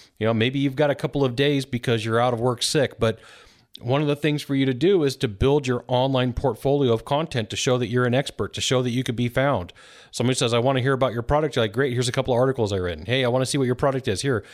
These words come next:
here's an explainer video." "Hey, I wanna hear about what you have to do. I have a couple of episodes on a podcast." I'm not saying you have to go crazy.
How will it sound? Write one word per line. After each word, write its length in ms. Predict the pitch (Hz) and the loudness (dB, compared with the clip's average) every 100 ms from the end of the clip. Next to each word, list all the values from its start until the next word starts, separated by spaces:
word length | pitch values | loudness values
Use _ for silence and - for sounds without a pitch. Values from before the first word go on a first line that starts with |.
| - - | -20 -4
here's 220 | 135 127 | -2 0
an 80 | 117 | -2
explainer 400 | - 135 131 113 | -2 0 0 0
video." 380 | 98 92 80 - _ - _ | -2 -2 -6 -8 _ -20 _
"Hey, 200 | - 131 | -2 0
I 40 | |
wanna 240 | 117 135 127 | 2 0 0
hear 200 | 127 139 | 2 2
about 240 | 127 123 | 2 2
what 120 | 127 | 2
you 80 | 123 | 2
have 100 | 131 | 0
to 80 | 123 | 0
do. 280 | 117 139 107 - - _ | 2 2 0 -6 -20 _
I 100 | 107 | -2
have 140 | 123 123 | 0 0
a 40 | |
couple 240 | 139 135 | 0 0
of 80 | 120 | 2
episodes 420 | 131 131 139 127 | 2 0 0 0
on 80 | 127 | 0
a 40 | 120 | 0
podcast." 540 | 143 143 - 113 - | 0 -2 -2 -4 0
I'm 60 | 139 | 0
not 160 | 196 | 0
saying 220 | - 170 | 0 0
you 120 | 139 110 | 0 0
have 140 | 123 | -4
to 60 | 101 | -4
go 120 | 104 | -4
crazy. 540 | - 147 143 120 120 | -2 -2 0 -4 -6